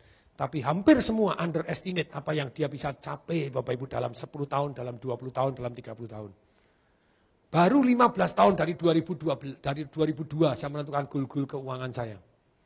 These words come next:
Sekarang lima belas tahun, goal dua puluh tahun saya sudah lewat, dari dua belas tahun sudah lewat. Sam, saya nonton goal saya, saya ketawa. Aduh, malu, Bapak Ibu, dulu kasih goal kok kecil banget. It's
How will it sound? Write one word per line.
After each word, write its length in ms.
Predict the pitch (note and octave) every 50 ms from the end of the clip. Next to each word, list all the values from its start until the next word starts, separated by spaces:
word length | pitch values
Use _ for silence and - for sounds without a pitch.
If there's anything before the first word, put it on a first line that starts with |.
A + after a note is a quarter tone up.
| _ _ _ _ _ _ _
Sekarang 240 | - F3+ F#3+ F#3+ F#3+
lima 240 | G3 F#3+ F#3+ D#3+ E3+
belas 160 | D3+ C#3 -
tahun, 160 | B2+ B2+ - -
goal 260 | - G3 G#3+ G3+ G3+
dua 240 | G3+ D3+ D#3+ D#3 D3+
puluh 160 | D3+ F#3 F3+
tahun 240 | E3+ - E3 F3+ F3+
saya 160 | D#3+ E3+ F3+
sudah 160 | D#3 C3+ C#3 B2+
lewat, 400 | C#3 C3 B2 A2+ - - _ _
dari 240 | - C#3 D3 E3+
dua 240 | - - D3 D3+ C3+
belas 240 | - D3+ B2 - -
tahun 160 | D#3+ F3+ F3+ D3
sudah 140 | - - B2+ B2
lewat. 240 | C3 B2 A2+ G#2+ _ _ _ _ _ _ _ _ _
Sam, 320 | - - C#4 C#4 C4+ G#3
saya 160 | - G#3 G#3+
nonton 320 | A3 A3 G#3+ G3 G#3 G#3 -
goal 160 | - F3 E3+
saya, 220 | E3 F#3 G3 F#3+ F3+
saya 160 | F#3+ F3+ F3
ketawa. 320 | F3 - D#3+ D#3 C#3+ C3+ B2 _ - -
Aduh, 220 | C#3 F#3+ B3+ B3+ - - - - - _ _ _
malu, 320 | - F3+ - G#3 A3+ G#3 D#3+
Bapak 160 | D#3+ - C#3+
Ibu, 120 | C#3+ C#3 B2
dulu 160 | - G#3 B3
kasih 160 | A#3 G3 - A3
goal 240 | - A#3 A#3+ -
kok 140 | - - -
kecil 180 | - A3+ G#3 D3
banget. 280 | F3 F3 F3+ A3 - - - - - _ _ _ _ _ _ _ _ - - - - - _ - _ _ _ _ _ _ _ _ _ _ _ _ _ _ _ _ _ _ _ _ _ _ _ _ _ _ _ _ _ _ _ _ _ - F#3
It's 80 | E3+